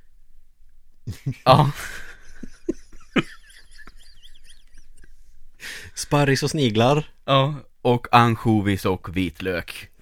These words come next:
Speaker 1: Och den nya smaken tandkräm och apelsinjuice.
Speaker 2: Jajamensan. Underbara kombinationer.
Speaker 1: Ja. Välkomna ska ni vara till Fyrkantiga ögon. Den här veckan har vi,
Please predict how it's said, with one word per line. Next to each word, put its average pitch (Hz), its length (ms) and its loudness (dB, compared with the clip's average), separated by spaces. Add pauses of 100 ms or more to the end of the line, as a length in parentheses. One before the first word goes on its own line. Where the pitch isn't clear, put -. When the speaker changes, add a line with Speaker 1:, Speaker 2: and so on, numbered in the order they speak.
(800)
Speaker 1:
Och - 400 -2 (180)
den 110 360 0
nya 110 340 4
smaken 90 640 -2 (540)
tandkräm 87 640 -4
och 85 140 -12
apelsinjuice. 82 840 -8
Speaker 2:
Jajamensan. 80 720 -8 (580)
Underbara 107 520 2
kombinationer. 92 720 -4
Speaker 1:
Ja. 82 400 -2 (960)
Välkomna 107 560 0
ska 110 120 -6
ni 101 80 -4
vara 92 260 -4
till 90 220 -8
Fyrkantiga 87 540 -6
ögon. 90 520 -6
Den 85 180 -10
här 98 340 -4
veckan 87 840 -8 (220)
har 85 260 -8
vi, 87 440 -12